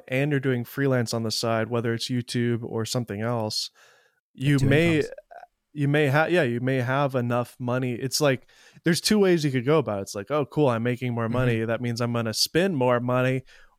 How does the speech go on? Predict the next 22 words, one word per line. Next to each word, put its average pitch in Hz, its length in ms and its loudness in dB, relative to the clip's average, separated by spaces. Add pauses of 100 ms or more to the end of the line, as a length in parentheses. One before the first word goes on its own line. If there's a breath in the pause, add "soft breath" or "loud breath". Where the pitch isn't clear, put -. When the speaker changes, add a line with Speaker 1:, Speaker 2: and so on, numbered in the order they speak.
Speaker 1:
<laughs> - 200 4
Or 151 300 2 (360 loud breath)
you 131 140 -2
could 147 160 2
be 139 160 2
smart 151 320 2
Speaker 2:
Yeah, 156 60 6
Speaker 1:
about 135 240 4
Speaker 2:
that's 131 80 4
Speaker 1:
it 131 80 2
Speaker 2:
true. - 160 0
Speaker 1:
and, 127 400 0 (360)
and 127 140 0
use 131 460 2
that 135 240 4
extra 127 340 -4
money 131 440 -2
as 120 340 -2
bonus 127 840 0
and, 120 220 -2
and 117 480 -4
almost 123 420 -2